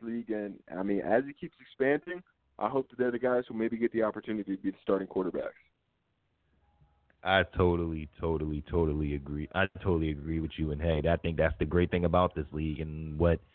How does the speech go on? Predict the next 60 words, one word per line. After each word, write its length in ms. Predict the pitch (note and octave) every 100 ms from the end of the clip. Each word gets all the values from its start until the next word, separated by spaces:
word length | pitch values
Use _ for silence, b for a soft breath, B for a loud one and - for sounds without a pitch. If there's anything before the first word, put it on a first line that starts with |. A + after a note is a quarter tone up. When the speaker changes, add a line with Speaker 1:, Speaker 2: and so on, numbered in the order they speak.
| b b D2+
Speaker 2:
Warren 420 | F2 F2 E2+ E2+
and 280 | D#2+ D#2 C#2
Demo 360 | F2+ F2 E2+
have 180 | E2+ E2
expressed 420 | D#2 D#2 E2+ E2
to 160 | F#2 F2
us 80 | E2
over 200 | F2 E2 D#2 _ -
the 100 | D#2+
last, 280 | D#2 E2+ D#2 - -
over 180 | D#2 C#2+
their, 180 | D#2 E2+ -
over 140 | E2 D#2
their 120 | D#2
last 260 | E2 E2 -
two, 200 | F2+ F2 - B B B B B
uh, 120 | E2+ E2
conversations 920 | - F2+ E2 E2 F2 F2 F2 E2+ E2+ D2+ E2
is 60 | D2
that, 220 | E2+ D#2
you 120 | - F2
know, 180 | E2
the 100 | E2
league 280 | E2 F2 F#2
has 120 | F#2+
a 40 | F2
bright 280 | E2 F#2 E2+
future 280 | G2 F#2+ D#2
and 120 | D2
things 240 | F2 E2+ D#2
are 140 | F2 E2+ - -
turning 280 | F2+ F2 E2+
in 60 |
the 40 | E2
right 160 | E2+
direction. 400 | D2 E2+ F2+ D2+
And 80 | D2+
if 60 | D2
that's 200 | E2+ D2+
the 80 | C#2+
case, 240 | F#2 F#2 -
then 120 | D#2+
I 60 | D#2+
think 240 | F2 E2
we're 120 | D#2
going 200 | D#2+ F2+
to 80 | F2 -
see 140 | G#2 F#2
more 300 | D#2+ F2 F2+
young 280 | F2+ F#2
guys 220 | F2+ F2 E2+
get 100 | F2+
a 60 | F2
chance 360 | - G#2 G2 -
to 80 | E2
make 200 | F2+ E2
a 40 |
name 340 | D#2+ F#2+ G2+ G2
for 100 | E2+
themselves 540 | E2 D#2+ F2 F2 E2